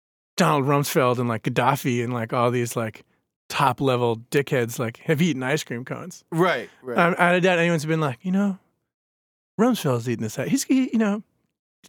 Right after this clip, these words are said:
Speaker 1: deep down inside,
Speaker 2: <laughs>
Speaker 1: he was once a kid, too." <laughs> You know, like, this i-, <laughs> like, but I guess an ice cream cone is a pretty disarming thing. Like, it's hard to
Speaker 2: Yeah.
Speaker 1: look tough, like,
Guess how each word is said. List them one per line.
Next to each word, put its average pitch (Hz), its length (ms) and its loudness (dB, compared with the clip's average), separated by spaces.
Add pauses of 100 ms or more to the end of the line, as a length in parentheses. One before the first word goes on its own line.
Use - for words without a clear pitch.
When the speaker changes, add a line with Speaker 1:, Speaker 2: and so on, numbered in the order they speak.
(100)
Speaker 1:
deep 269 160 2
down 240 200 4
inside, 214 440 4 (300)
Speaker 2:
<laughs> - 300 -6
Speaker 1:
he 208 80 4
was 170 120 0
once 143 160 0
a 135 60 -8
kid, 117 240 -2
too." 98 300 -2
<laughs> - 60 -4 (340)
You - 280 2
know, 1047 360 2
like, - 280 0 (920)
this 226 220 -2
i-, - 540 0 (300)
<laughs> - 100 -4 (1300)
like, 143 260 -2 (1120)
but 349 80 2
I 359 120 4
guess 403 200 2
an 233 60 4
ice 214 160 2
cream 214 120 2
cone 196 280 2
is 185 160 4
a 185 40 4
pretty 170 280 2
disarming 151 500 2
thing. 143 460 -6
Like, 175 160 2
it's 156 100 2
hard 233 240 6
to 214 60 4
Speaker 2:
Yeah. 196 60 2
Speaker 1:
look 175 140 2
tough, 170 300 0
like, 127 240 -2